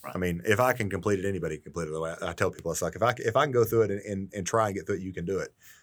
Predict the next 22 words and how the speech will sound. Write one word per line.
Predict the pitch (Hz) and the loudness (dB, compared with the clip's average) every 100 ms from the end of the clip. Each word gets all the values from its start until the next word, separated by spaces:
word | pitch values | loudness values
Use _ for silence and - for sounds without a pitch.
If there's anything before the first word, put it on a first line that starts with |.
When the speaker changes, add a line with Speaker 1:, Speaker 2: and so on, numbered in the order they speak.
| _ | _
Speaker 2:
But | - 104 | 0 0
to | 107 | 2
these | 101 87 | -2 0
smaller | 123 127 117 | 2 4 6
areas, | 113 117 107 | 8 6 4
and | 101 | 0
especially | - 127 117 | -2 -2 -2
these | 95 | 0
outrun | 82 104 101 98 95 | 0 0 0 -2 -4
agencies, | 98 98 95 98 98 - _ _ _ - | -4 -2 -2 -4 -4 -8 _ _ _ -4
you | 107 | 0
know, | 107 | 2
I | 82 123 | 0 -2
put | - | -2
it | 170 | 0
back, | 135 131 123 | 2 0 -2
you | 120 | -2
know, | 110 | 0
on, | 107 101 | 0 -2
on | 110 | -2
the | 110 | 0
officers. | 107 165 - 120 | 2 0 -2 -4